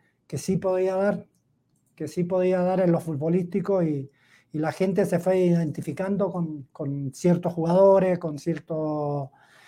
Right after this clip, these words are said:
eh, con el cuerpo técnico, el grupo era un grupo joven,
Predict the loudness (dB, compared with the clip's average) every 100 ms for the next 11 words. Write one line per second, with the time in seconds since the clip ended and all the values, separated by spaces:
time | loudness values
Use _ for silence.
0 | _ -10 -6 -2 -2 0 0 0 2 6
1 | 8 6 2 0 2 2 0 -8 -12 -4
2 | 4 6 6 4 6 4 4 0 0 2
3 | 2 2 4 6 6 4 2 -2